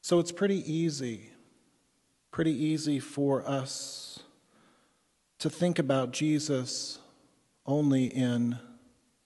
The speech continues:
this way. But the truth is that that's only part of who Jesus is.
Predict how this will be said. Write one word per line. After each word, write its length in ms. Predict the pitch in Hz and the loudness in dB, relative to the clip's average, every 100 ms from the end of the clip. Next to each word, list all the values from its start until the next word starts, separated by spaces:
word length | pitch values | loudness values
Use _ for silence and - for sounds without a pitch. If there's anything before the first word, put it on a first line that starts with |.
| _ _ | _ _
this 240 | 135 123 - | -6 -4 0
way. 320 | 147 117 110 - - - _ _ _ _ _ _ _ _ _ _ _ _ - | 0 0 -6 -16 -20 -20 _ _ _ _ _ _ _ _ _ _ _ _ -2
But 100 | 143 | 0
the 80 | 139 | 0
truth 540 | - 170 165 - - - | 2 2 2 0 -14 -10
is 760 | 147 156 127 117 117 120 - - | -2 0 2 -2 -6 -12 -14 -4
that 560 | 139 131 123 - - - - - _ _ _ - | 0 0 -2 -8 -20 -20 -20 -20 _ _ _ -2
that's 200 | 147 - | -2 0
only 200 | 160 160 | 0 0
part 580 | - - 180 170 - - - - - _ _ _ | -2 -2 2 2 0 -10 -18 -20 -20 _ _ _
of 180 | 131 127 | -6 -4
who 440 | 147 139 127 123 123 - | 0 2 2 -2 -8 -10
Jesus 880 | 120 127 127 117 123 113 - - - _ - - - - | -2 2 2 0 -4 -4 -10 -12 -16 _ -20 -20 -14 -2
is. 600 | 147 131 98 - - | 0 0 -4 -14 -18